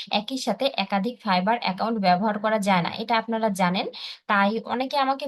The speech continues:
বলছেন পুরো অ্যাকাউন্ট খোলা নিয়ে ভিডিও দেওয়ার জন্যে, আমি এটা দিতে পারছি না, ঠিক আছে? আবার গিগ তৈরি করা নিয়ে ভিডিও দিতে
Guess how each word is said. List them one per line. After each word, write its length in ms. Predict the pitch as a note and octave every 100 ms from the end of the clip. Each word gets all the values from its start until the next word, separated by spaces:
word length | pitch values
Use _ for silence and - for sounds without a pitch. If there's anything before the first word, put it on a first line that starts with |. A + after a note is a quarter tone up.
| A3+
বলছেন 340 | A#3 A#3+ A#3+ B3+ B3+
পুরো 220 | B3+ B3+ B3+ B3+ -
অ্যাকাউন্ট 380 | G#3+ A3 A#3 A#3+
খোলা 200 | - A#3 A3
নিয়ে 120 | G#3+ G#3
ভিডিও 260 | G#3+ F#3+ G#3 G3+
দেওয়ার 220 | G#3 G3+ F#3+
জন্যে, 280 | G3+ G3+ A3+ A#4 - - - -
আমি 120 | A#3 A#3+
এটা 120 | A#3+ G#3+
দিতে 160 | G#3+ F#3+
পারছি 260 | F3 F3 G3+
না, 60 | F3+ F3
ঠিক 100 | G#3 A#3
আছে? 120 | B3+ -
আবার 160 | F#3+ G#3 G3+ G3+
গিগ 160 | B3 - -
তৈরি 220 | B3 A#3
করা 160 | A#3 G#3+ A3+
নিয়ে 120 | A3+ G#3+
ভিডিও 220 | G3+ A3+ G#3
দিতে 160 | G3+